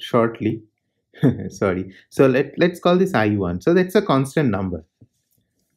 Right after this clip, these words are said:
So basically what you are saying is that the sky is illuminated by a constant intensity, which is the case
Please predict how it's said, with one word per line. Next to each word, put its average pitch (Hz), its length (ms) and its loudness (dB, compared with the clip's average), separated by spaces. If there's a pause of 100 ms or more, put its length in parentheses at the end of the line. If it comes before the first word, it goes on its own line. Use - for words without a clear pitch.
So 123 120 -6
basically 160 460 0
what 139 180 -2
you 151 80 0
are 147 60 0
saying 131 340 -2
is 220 220 -8
that 135 180 -2
the 143 80 -2
sky 147 380 0
is 175 500 -2
illuminated 147 800 -4 (600)
by 117 180 2
a 143 120 -2
constant 131 680 -4
intensity, 110 760 -4
which 170 180 -8
is 180 200 -4
the - 100 -2
case 110 560 -6